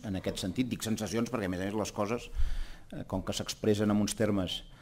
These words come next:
tan poc concrets, tampoc les pots acabar de jutjar. No, no ho deia, per tant, eh,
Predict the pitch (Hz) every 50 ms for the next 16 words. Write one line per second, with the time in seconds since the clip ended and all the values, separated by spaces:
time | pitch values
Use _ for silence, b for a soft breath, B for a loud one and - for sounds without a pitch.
0 | B B B B - - 95 101 - - 104 - - - 110 101 - 104 107 107
1 | - - 120 107 - - 107 - - - - - - - 127 107 - - 107 92
2 | 90 95 95 95 92 90 87 78 82 76 71 92 101 92 76 - B B B B
3 | B B B B - 110 113 120 120 113 107 101 95 - - 117 107 113 120 127
4 | 117 117 120 117 113 110 - 107 - - 113 104 101 98 95 92 - - 117 107
5 | 101 98 67 87 110